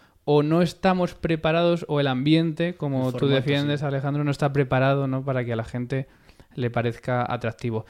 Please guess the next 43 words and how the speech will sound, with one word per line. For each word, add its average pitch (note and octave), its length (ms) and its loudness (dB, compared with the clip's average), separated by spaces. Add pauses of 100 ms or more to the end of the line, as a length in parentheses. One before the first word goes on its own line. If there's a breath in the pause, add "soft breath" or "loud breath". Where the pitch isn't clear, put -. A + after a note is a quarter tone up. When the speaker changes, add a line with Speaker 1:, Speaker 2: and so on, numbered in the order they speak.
(140 loud breath)
Speaker 1:
Elegiste E3+ 420 0
un, A3+ 240 2
un F3+ 360 0
título G#3 460 -2 (280 soft breath)
que B2 80 -6
a A#2+ 40 -2
mí D3 40 -2
me A#3 80 -4
parece F#3 220 2
un D3+ 80 0
poco C#3+ 200 2
polémico, C3 440 2
te A#2 80 -2
lo A#2 80 -4
tengo D#3+ 180 0
que E3 80 2
decir, C#3+ 300 0
¿no? D#3 220 -4 (220 loud breath)
Que - 120 -2
es C3+ 40 -2
"La C3+ 120 4
música A3+ 260 2
clásica G#3 320 -2
no F3 240 2
es - 160 0
clásica". A2+ 400 -6
¿Qué D3+ 80 -8
quieres F#3 220 0
decir A#2 240 -8
con A#2 100 -16
esto? - 300 -20 (480 soft breath)
Speaker 2:
Que, C3 440 0
mm, B2 200 -6 (1300)
digamos, C#3+ 360 0 (100)
sobre C3 220 -2
todo E3 200 0
es E3+ 100 -6
la D3+ 100 0
connotación C3 480 -4
de A#2+ 140 -2
clásica G#2 420 -10
como G2+ 200 -14
tal. F#2 220 -20